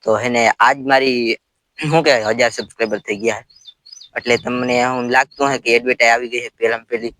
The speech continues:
તો આજ એડવર્ટાઇઝ કરવાની છે છકડો રીક્ષાનો, છકડો રીક્ષાની. ત્રણ વ્હીલર તગો આવે ને, તગો, એની એડ કરવાની છે. તો ચલો, એની એડ કરી.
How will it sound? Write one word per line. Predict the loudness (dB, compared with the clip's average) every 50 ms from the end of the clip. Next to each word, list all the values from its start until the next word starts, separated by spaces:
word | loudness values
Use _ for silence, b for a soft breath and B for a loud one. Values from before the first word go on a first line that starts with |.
| _ _ -20 _ _ _ _ 0
તો | 2
આજ | 4 4 4 4 2
એડવર્ટાઇઝ | 2 4 4 2 2 2 0
કરવાની | 0 0 0 0 0 -2
છે | -4 -8
છકડો | -6 -4 -4 -2 0 0 0 0
રીક્ષાનો, | 0 -4 -8 _ -4 -4 -4 -4 -14 -20 _ _ _ _ _ -6 -6
છકડો | -4 -2 0 0 0 0
રીક્ષાની. | -2 -8 -8 -2 -2 -2 -2 -2 -8 -16 -18 _ _ _ _ _ _ _ _ _ _ -2
ત્રણ | -2 0 2
વ્હીલર | 0 2 2 2 2 2 0
તગો | -2 _ -6 -2 2 4
આવે | 4 4 2 0
ને, | -4 -6
તગો, | -2 -2 -2 0 0 -2 -4 _ _ _ _ _ _ _ -8
એની | -4 -2 -2 0 2 0
એડ | 0 0
કરવાની | 0 0 2 4 4 2 2 0
છે. | -4 -4 -4 -4 _ _ _ _ _ _ _ _ _ _ _ _ _ -4
તો | 0 2 2 2 0 -2 -12 _ -2
ચલો, | -2 0 2 2 0 0 -4 -8 -10
એની | -8 -4 0 0
એડ | 0 0 -2 -4
કરી. | -6 -6 -6 -6 _